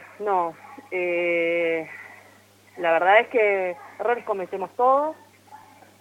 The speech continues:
Lo que pasa es que algunos los pagamos más caros que otros. Eh, esa es la realidad. Pero la verdad es que, eh, el director es un excelente, el ex director es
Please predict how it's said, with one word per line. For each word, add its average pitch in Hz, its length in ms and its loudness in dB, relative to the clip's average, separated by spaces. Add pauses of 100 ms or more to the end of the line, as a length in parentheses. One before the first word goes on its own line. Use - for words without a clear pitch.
(140)
Lo - 80 -12
que - 100 -10
pasa 226 280 -2
es - 40 -4
que 175 400 0
algunos 196 300 -6
los 196 120 -4
pagamos 170 400 -2
más 170 140 -6
caros 170 260 -4
que 285 120 0
otros. 160 300 2 (260)
Eh, 151 440 -12 (240)
esa 175 260 -6
es 170 100 -10
la 156 140 -4
realidad. 170 520 0 (720)
Pero 156 540 -2
la 151 200 0
verdad 156 320 0
es 208 100 -2
que, 165 640 0 (480)
eh, 151 680 -4 (680)
el 143 100 -10
director 160 360 -4
es 175 100 -4 (240)
un 170 160 -8
excelente, 175 1040 -2 (100)
el - 100 -6
ex 190 240 -4
director 160 440 -4
es 170 80 -6